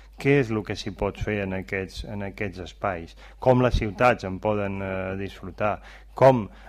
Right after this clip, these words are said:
podem ser fidels, doncs, a explicar el que realment han representat aquests espais en el passat i han estat a la ciutat, no? Espais que, com tot espais de patrimoni, tenen una característica.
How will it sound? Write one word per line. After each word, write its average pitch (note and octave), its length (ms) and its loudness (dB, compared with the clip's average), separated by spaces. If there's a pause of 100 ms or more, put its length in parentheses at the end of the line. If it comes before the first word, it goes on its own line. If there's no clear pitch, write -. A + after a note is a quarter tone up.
(240)
podem A2 360 -2
ser A2+ 340 0
fidels, A2+ 520 0
doncs, G2 220 -6
a G2+ 40 -4
explicar G#2+ 460 -4
el G#2+ 100 -4
que A#2 80 0
realment B2+ 640 2
han G#2 180 -2
representat G2+ 720 -4
aquests G2 380 -6
espais G#2 340 -2
en G2+ 140 -2
el G2 80 -4
passat G#2 500 -6
i G#2 60 -8
han G2 100 -6
estat F#2+ 320 -6
a F#2+ 80 -6
la F2+ 80 -10
ciutat, E2+ 480 -14
no? G#2 160 -14 (280)
Espais A2+ 360 0 (400)
que, A2 220 4 (580)
com A2 160 2
tot D3 400 4
espais A2 640 -2
de G#2 80 -4
patrimoni, A#2+ 880 0
tenen A2+ 240 0
una A2 160 -2
característica. F#2 960 -6